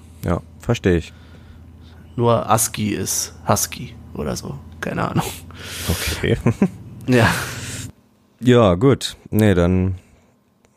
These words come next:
Speaker 1: ja, möchte ich nicht weiter darüber reden, bitte.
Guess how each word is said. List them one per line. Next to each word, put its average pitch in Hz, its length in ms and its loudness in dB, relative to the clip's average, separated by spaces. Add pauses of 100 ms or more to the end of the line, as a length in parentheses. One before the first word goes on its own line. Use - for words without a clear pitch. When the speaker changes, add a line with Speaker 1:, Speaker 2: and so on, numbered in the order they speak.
(840)
Speaker 1:
ja, 85 280 4
möchte 92 320 0
ich 85 60 0
nicht 90 180 -2
weiter 80 220 2
darüber 76 340 -2
reden, 73 220 -6
bitte. - 200 -12